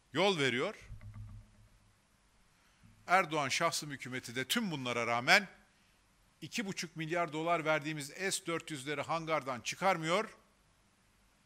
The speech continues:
meclise sormadan Taliban ile Türk askerini bir başına bırakmayı göze alıyor. Mehmetçiklerimize Afganistan'da nöbet yazılmasını kabul ediyor.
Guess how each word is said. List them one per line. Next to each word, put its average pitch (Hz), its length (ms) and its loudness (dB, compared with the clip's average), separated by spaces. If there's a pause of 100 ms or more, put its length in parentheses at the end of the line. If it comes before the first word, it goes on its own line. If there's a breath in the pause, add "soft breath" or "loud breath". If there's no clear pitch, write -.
(120)
meclise 147 460 0
sormadan 165 720 0 (220)
Taliban 156 340 -2
ile 123 200 -4
Türk - 260 -10
askerini 143 520 -4
bir 160 160 -4
başına 123 360 -6
bırakmayı 156 460 -2
göze 127 240 0
alıyor. 101 440 -4 (1160 loud breath)
Mehmetçiklerimize 151 1000 4
Afganistan'da 151 840 -4
nöbet 151 460 0
yazılmasını 135 640 -4
kabul 139 300 2
ediyor. 101 280 0